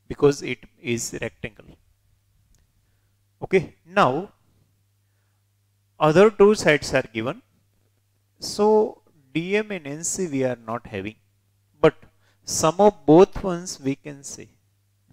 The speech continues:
D M plus N C will be s-, six, uh, sorry, uh, seventy-seven is there. So it will be seventeen. This plus this, remaining sixty is there.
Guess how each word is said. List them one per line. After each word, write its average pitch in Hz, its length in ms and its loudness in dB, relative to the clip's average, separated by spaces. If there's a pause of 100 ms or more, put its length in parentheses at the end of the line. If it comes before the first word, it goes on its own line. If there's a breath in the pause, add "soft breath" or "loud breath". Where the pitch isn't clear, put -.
D 135 220 -6
M 156 180 -10
plus 147 280 -6
N 131 180 -12
C 147 220 -8
will 135 200 -10
be 151 100 -8
s-, - 320 -10
six, - 360 -14 (160)
uh, 120 220 -12
sorry, 110 400 -10 (760)
uh, 120 200 -10
seventy-seven 131 1000 -6
is 101 160 -16
there. 117 180 -12 (2750)
So 170 340 0
it - 200 -10
will 180 280 -2
be 147 260 -2
seventeen. 127 720 -4 (1500)
This 139 280 -6
plus 131 380 -4
this, 104 320 -10
remaining 135 600 -10
sixty - 520 -8
is 120 160 -6
there. 107 200 -4